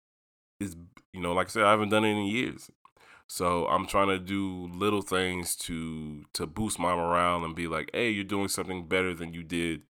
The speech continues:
this time last year." So I'll say, I say all that to say this, guys, you know, continue to take a inventory emotionally and mentally,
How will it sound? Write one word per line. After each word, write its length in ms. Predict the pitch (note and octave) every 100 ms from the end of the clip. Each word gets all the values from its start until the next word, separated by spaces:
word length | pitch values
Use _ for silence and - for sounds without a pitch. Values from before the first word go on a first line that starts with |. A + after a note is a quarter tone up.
| _ _ -
this 240 | G2 -
time 280 | F2+ E2 D#2+
last 260 | D#2 A#1+
year." 180 | A1+ G#1 - _ _ _ _ _ _ _ - - - -
So 140 | B2+
I'll 80 | C#3
say, 260 | C#3 C3+ C3+
I 120 | G2
say 180 | - B2
all 120 | A#2
that 140 | A2+ F#2+
to 60 |
say 220 | - G#2
this, 160 | G2 G2
guys, 400 | F#2+ F#2 F2 - - - - -
you 60 |
know, 200 | F#2 F#2 -
continue 520 | - F#2 - G#2 G2+
to 320 | F2+ - F#2 F2
take 360 | - F2+ F2
a 360 | E2+ E2 D#2+ D#2 -
inventory 640 | A#2 G#2+ G2 - G2 F#2+
emotionally 560 | F2+ G2 G2 - F#2+ F#2
and 140 | E2
mentally, 540 | F2+ G#2+ - F#2+ F#2+